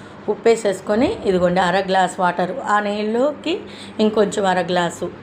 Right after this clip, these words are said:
ఇది జ్యూసీగా ఇలా సూప్ కూడా తాగొచ్చు మనం ఈ విధంగా, సూప్ కూడా బాగుంటుంది. మిరియాల ఘాటు కూడా ఉంటుంది కదా మనకి, గొంతు మంట ఉన్నా పోతుంది. ఇలా కొంచెం ఉడకంగానే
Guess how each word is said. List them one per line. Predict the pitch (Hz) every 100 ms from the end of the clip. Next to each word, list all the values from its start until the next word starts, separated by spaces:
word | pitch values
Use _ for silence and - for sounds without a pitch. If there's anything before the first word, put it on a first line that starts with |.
| -
ఇది | 208 208
జ్యూసీగా | 175 202 190 190 170 208 - - - - - - - - -
ఇలా | 196 196 233 -
సూప్ | 254 240 233
కూడా | 226 220
తాగొచ్చు | 220 202 170 190 -
మనం | 190 175 175
ఈ | 180 175 175
విధంగా, | 170 175 175 180 294
సూప్ | - 226 214
కూడా | - 190 220
బాగుంటుంది. | 202 180 165 175 165 277 - - - - -
మిరియాల | 208 202 202
ఘాటు | 180 185 180
కూడా | 180 180
ఉంటుంది | 170 160 175
కదా | 185 202
మనకి, | 302 196 180 269 330 - - - - 185
గొంతు | 202 214
మంట | 202 180 180
ఉన్నా | 175 170 190
పోతుంది. | 185 180 175 165 240 - - - - - -
ఇలా | 226
కొంచెం | 220 214 196 214 196
ఉడకంగానే | 185 190 190 190 190 170 208 339